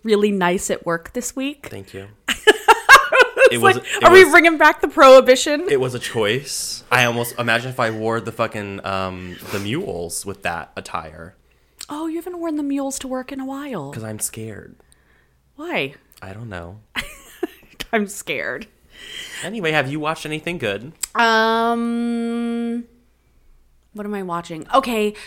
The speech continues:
Speaker 1: so I tried to watch The Last Thing He Told Me. That was recommended to me. I have not been able to get through it.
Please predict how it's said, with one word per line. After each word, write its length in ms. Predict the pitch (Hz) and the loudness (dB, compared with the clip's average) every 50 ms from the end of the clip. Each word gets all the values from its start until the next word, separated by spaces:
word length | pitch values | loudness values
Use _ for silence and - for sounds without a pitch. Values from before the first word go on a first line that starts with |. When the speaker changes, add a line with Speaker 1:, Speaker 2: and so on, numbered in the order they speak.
| - _ | -14 _
Speaker 1:
so 240 | - - 254 247 | -4 0 2 4
I 100 | 240 240 | 4 4
tried 500 | 233 233 - - 247 226 226 233 247 254 254 | 4 0 -4 -2 0 2 2 2 0 -2 -4
to 160 | - - 330 | -6 -6 -6
watch 920 | 311 277 254 214 196 185 180 180 185 185 - - - - - - - - - _ _ _ _ _ _ _ _ | -6 -2 0 0 2 2 2 0 0 -2 -6 -10 -10 -8 -8 -8 -10 -12 -14 _ _ _ _ _ _ _ _
The 100 | - 208 202 | -2 0 2
Last 380 | 196 202 196 202 202 196 - - | 4 4 4 4 2 0 -4 -4
Thing 160 | 233 240 226 | -4 -6 -4
He 160 | 240 262 262 | -6 -6 -6
Told 380 | 254 - - 202 202 196 196 196 | -6 -4 -2 -2 -2 -2 -2 -6
Me. 260 | 196 196 196 196 190 | -8 -6 -6 -6 -2
That 220 | 180 180 165 - | -2 -2 0 0
was 160 | 214 208 208 | -2 -6 -4
recommended 480 | 214 214 214 - 214 214 202 202 196 190 | -4 -4 -4 -4 -4 -6 -4 -6 -6 -8
to 120 | - 202 | -10 -8
me. 280 | 208 208 208 208 202 208 | -6 -6 -4 -4 -4 -4
I 120 | - - | -4 -6
have 220 | 185 180 180 185 190 | -4 -4 -4 -2 -2
not 160 | 208 208 - | 0 -2 -2
been 140 | - 214 208 | -2 -4 -4
able 140 | 208 202 202 | -4 -4 -4
to 60 | 208 | -4
get 160 | 208 214 - | -6 -6 -8
through 280 | - - 196 185 180 185 | -8 -10 -8 -6 -2 -2
it. 180 | 180 185 - | -2 -2 -2